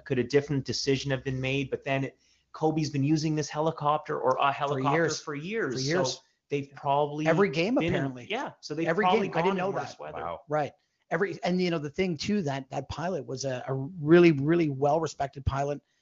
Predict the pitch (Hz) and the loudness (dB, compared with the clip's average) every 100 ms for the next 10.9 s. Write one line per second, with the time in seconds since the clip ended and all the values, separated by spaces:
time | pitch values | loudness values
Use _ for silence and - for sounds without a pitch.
0 | _ - 175 180 147 135 143 135 147 156 | _ -8 0 0 2 -2 -4 -2 -2 -2
1 | - 135 127 - 131 139 165 - 131 127 | -4 -6 -6 -8 -6 -6 -8 -8 -8 -6
2 | 120 127 - 151 143 _ _ _ - 135 | -6 -6 -6 -6 -6 _ _ _ -4 2
3 | 135 151 139 147 135 123 147 135 139 156 | 4 6 4 2 -2 -2 0 0 0 0
4 | 151 131 - 131 135 160 135 117 123 151 | -2 -4 -4 -4 -4 -8 -8 -8 -6 -8
5 | - _ _ _ - 135 131 131 131 135 | -10 _ _ _ 0 2 2 0 -2 -2
6 | 127 127 123 120 131 123 127 120 120 - | -2 -2 -4 -4 -6 -4 -4 -6 -6 -8
7 | - 123 123 135 139 147 135 _ _ _ | -4 -4 -2 -2 -2 -4 -18 _ _ _
8 | - - 139 139 - 175 185 135 170 165 | -6 0 2 2 2 4 4 4 2 2
9 | 135 175 147 160 196 196 131 127 135 135 | 2 0 2 0 2 0 -2 -4 -4 -4
10 | 131 131 135 143 156 127 151 139 - | -4 -6 -2 2 2 4 2 0 -2